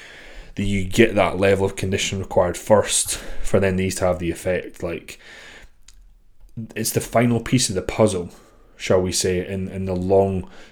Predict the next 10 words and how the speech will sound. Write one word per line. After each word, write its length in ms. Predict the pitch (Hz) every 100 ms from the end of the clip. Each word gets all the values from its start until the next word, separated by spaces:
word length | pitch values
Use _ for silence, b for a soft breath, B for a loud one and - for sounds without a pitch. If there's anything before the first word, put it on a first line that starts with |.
| B
journey 320 | 113 101 95
of 220 | 90 -
prep. 480 | - 95 90 - - - - _ _ - - -
It, 180 | 87
it's 200 | 92 101
the, 100 | -
it's 200 | 107 101
the 140 | - 101
added 360 | 101 95 90
touch, 600 | - 113 - - - -